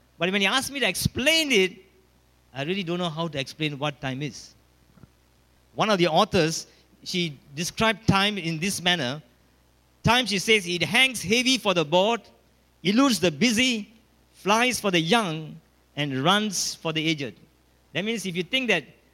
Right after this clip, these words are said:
you know, you have too much of time in your hands, it's probably because you're not doing too much of things in your life.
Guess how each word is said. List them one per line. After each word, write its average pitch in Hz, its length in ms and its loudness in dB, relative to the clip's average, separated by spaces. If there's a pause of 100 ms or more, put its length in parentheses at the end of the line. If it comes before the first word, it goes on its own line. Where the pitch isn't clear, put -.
you 151 80 -8
know, 214 100 -2
you 175 140 2
have 147 160 -4
too 269 100 2
much 254 220 2
of 170 160 -4
time 226 240 2
in 180 80 -2
your 151 100 2
hands, 151 480 0
it's 147 160 -10
probably 226 420 -2
because 170 480 0
you're 175 120 -2
not 202 300 -4
doing 196 200 -2
too 320 140 -4
much 180 160 -4
of 156 140 -6
things 214 200 -2
in 175 80 -6
your 160 100 -2
life. 185 300 -2